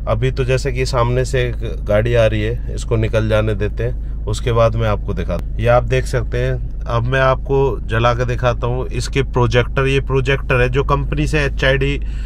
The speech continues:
लगी हुई आती है, उसकी ये performance है। आपको आगे की तरफ से दिखा देता हूँ पूरा, ये आप देख सकते हैं। इसके बाद जो है मैं आपको दिखाता हूँ कि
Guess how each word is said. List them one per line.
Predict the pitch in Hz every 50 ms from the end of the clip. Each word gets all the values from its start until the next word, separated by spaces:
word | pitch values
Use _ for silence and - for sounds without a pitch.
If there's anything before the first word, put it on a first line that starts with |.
| - - - - -
लगी | 110 120 123 120 143
हुई | 135 135 143 143 139
आती | 131 120 107 - 117 113
है, | 127 135 139
उसकी | 131 - - 139 - - - - 156
ये | 139 147 147 143
performance | - - 127 127 117 - 127 123 123 127 123 123 113 -
है। | 120 117 127 - - - - - - - - - - - - - -
आपको | 117 113 113 - - 120
आगे | 113 113 113 113 117
की | 107 113
तरफ | - 117 117 113 -
से | - 127
दिखा | 110 113 104 - 113 110
देता | 107 113 110 - 110
हूँ | 101 101 98 92
पूरा, | 104 98 90 110 127 - - - - - - - - - - - - - - -
ये | 113 120
आप | 131 135 135 117
देख | 107 120 120 120
सकते | - - 113 - - - 117
हैं। | 117 120 123 - -
इसके | - 135 - - 156 151
बाद | 147 151 151 151 139 127
जो | 120 156 156 151
है | 147 151 147
मैं | 143 143 151 151 147
आपको | 143 139 139 - - 143
दिखाता | 139 143 131 135 135 127 113 135
हूँ | 139 143 139 123
कि | - 143 143 143 147 151